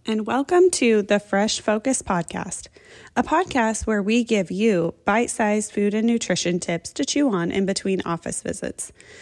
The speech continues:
I'm Lauren, one of your Marion V A Healthcare System registered dietitian nutritionist. I'd like to start off this episode by recognizing the empty chair.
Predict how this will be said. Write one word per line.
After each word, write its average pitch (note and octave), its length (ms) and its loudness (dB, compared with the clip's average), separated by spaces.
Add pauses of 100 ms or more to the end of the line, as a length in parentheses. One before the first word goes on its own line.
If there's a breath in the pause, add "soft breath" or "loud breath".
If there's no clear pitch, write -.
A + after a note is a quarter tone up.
(240 loud breath)
I'm D#4+ 160 6
Lauren, A3+ 400 4
one G#3+ 160 2
of A3 140 -2
your A#3 100 2
Marion G#3+ 420 2
V B3 280 0
A - 20 2
Healthcare G#3+ 560 -2
System F#3+ 560 -2
registered G#3 580 0
dietitian G3 600 0
nutritionist. - 880 -4 (840 loud breath)
I'd C#4 100 4
like D#4 220 0
to G4 100 2
start C4 280 4
off A3 180 4
this G#3+ 260 -2
episode F3+ 460 -2
by F#3+ 160 -2
recognizing A3+ 760 0
the - 120 -2
empty G#3+ 300 -2
chair. - 440 -4